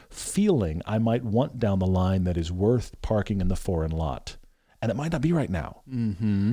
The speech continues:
Speaker 1: But if
Speaker 2: Mm-hmm.
Speaker 1: you, if you just drive the American Iron and you keep buying the American Iron, you, you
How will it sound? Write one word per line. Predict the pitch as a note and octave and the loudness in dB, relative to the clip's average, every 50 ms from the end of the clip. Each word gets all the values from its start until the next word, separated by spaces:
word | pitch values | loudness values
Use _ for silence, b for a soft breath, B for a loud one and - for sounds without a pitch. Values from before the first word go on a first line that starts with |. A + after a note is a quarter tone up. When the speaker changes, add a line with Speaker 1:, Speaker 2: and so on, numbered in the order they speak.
| A#2+ - | 0 4
Speaker 1:
But | B2+ B2 A#2+ A2 A2 | 4 4 4 4 4
if | B2 A2+ A#2 | 2 4 4
Speaker 2:
Mm-hmm. | B2 | 6
Speaker 1:
you, | A#2+ A2+ - - | 6 6 6 6
if | C#3 A#2 - | 4 2 4
you | - B2 A#2 | 4 2 2
just | G#2+ B2+ E3+ F3 E3+ - - | 4 4 4 4 4 2 2
drive | F3 D#3 D3 C3+ A#2 A#2+ | 4 4 6 4 6 6
the | A#2+ | 6
American | A2 G#2 A2 A2+ A#2 A2+ G#2+ - G#2+ F#2+ | 6 8 6 6 6 6 6 4 4 4
Iron | F#2 F#2+ F#2 D#2 C2+ C#2 F2 A#2+ B2 A#2 - | 4 4 4 2 0 0 -2 -2 -4 -4 -4
and | - F#2+ | 0 0
you | F#2+ F2+ | 0 0
keep | - - C3 C3 - - | 0 0 0 0 2 2
buying | A2 G2+ G2 F#2+ | 2 4 4 2
the | F#2+ F#2 | 2 2
American | F#2 F#2 F#2 F#2+ F#2 - G2+ | 2 2 2 0 0 0 0
Iron, | F#3+ G3 - F2+ E2+ E2+ | 0 0 0 0 0 0
you, | F2 F#2+ - | 0 -2 0
you | A2 G#2+ G#2 G2 F2+ | 0 0 0 0 0